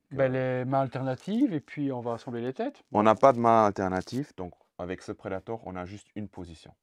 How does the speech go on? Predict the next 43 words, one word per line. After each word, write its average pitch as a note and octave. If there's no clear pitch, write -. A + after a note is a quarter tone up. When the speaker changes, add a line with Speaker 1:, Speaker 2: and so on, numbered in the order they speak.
Speaker 1:
D'accord, B2
et A2
il A#2
n'y A#2
avait A#2+
Speaker 2:
Ouais. E3+
Speaker 1:
pas -
une D#3+
main F3
avec D3+
un D3+
crâne, F3+
une D3+
main D3+
sans E3
crâne ? B3
Speaker 2:
Si. -
Speaker 1:
Donc, -
il E2
y -
a F2+
des F2
Speaker 2:
Euh, F2+
Speaker 1:
alternatives, A#2
alors. G2
Speaker 2:
non, A#2
non, B2+
mais F2
tu -
peux G#2
pas A2+
l'exposer F#2+
sans F#2+
crâne, E2
c'est -
ça F2+
que D#2
je D#2+
voulais E2
Speaker 1:
Ah, D#2+
Speaker 2:
dire. E2+
Speaker 1:
d'accord. -
Speaker 2:
T'avais F#2+